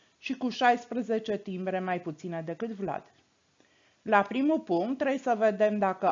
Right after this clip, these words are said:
Ana poate să aibă o sută treizeci și două de timbre și să justificăm răspunsul dat. Iată și soluția problemei. Deci dacă Ana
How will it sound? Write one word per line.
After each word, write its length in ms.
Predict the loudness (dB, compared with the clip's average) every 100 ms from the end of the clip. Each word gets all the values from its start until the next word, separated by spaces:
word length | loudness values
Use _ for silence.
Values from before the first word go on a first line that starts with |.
| 2
Ana 580 | 2 2 0 -2 -2 0
poate 380 | 0 0 0
să 140 | 0 2
aibă 380 | 2 2 0 0
o 120 | -2
sută 440 | -4 -8 -2 -2
treizeci 440 | -2 -4 -2 -4 -6
și 120 | -10
două 280 | -6 -6 -4
de 180 | -6
timbre 520 | -8 -10 -10 -12 -16 _ _ _ _
și 140 | -14 -8
să 200 | -2 -2
justificăm 840 | -2 -6 -8 -10 -8 -4 -2 -2
răspunsul 640 | -2 -4 -8 -12 -8 -10
dat. 320 | -8 -10 -10 _ _ _ _ _ _ _ _ _
Iată 340 | 0 2 2
și 160 | 0 -4
soluția 540 | -2 -2 -2 0 -2
problemei. 680 | 0 -4 -2 -4 -6 -12 _ _ _ _ _ _ _ _ _
Deci 240 | -4 -4 4
dacă 420 | 4 4 2 0
Ana 560 | 0 0 0 -4 -8